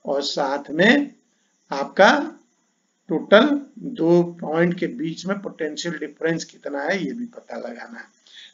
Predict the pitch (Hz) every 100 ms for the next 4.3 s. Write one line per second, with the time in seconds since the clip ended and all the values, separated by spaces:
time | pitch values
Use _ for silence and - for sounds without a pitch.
0 | - 143 180 170 175 190 175 190 185 175
1 | 175 180 190 185 180 175 175 170 196 185
2 | 180 185 175 175 175 196 - _ _ _
3 | _ 151 143 165 165 156 233 185 180 175
4 | 165 170 170